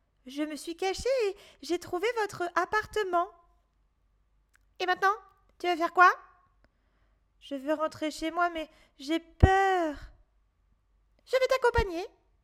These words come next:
répond le lapin. Il enfile une grande cape, attrape une valise et s'engage dans l'escalier. Arrivé en haut, le lapin sort un masque de sa valise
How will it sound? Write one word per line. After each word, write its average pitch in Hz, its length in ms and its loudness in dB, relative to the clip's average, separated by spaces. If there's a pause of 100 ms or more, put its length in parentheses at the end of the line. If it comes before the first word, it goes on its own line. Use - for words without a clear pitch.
(540)
répond 202 400 -4
le 196 120 2
lapin. 190 460 -2 (760)
Il 170 200 -2
enfile 220 320 -4
une 202 160 -6
grande 302 340 -4
cape, - 360 -12 (380)
attrape 302 440 0
une 285 160 -8
valise 175 540 -4 (380)
et 262 140 0
s'engage 156 720 -6 (140)
dans 143 160 -8
l'escalier. 131 720 -8 (840)
Arrivé 214 400 -2
en 180 120 0
haut, 427 220 0 (320)
le 302 100 -2
lapin 294 340 0
sort 415 380 -6 (140)
un 202 120 0
masque 233 360 -2
de 196 120 -6
sa 311 160 -4
valise 185 500 -4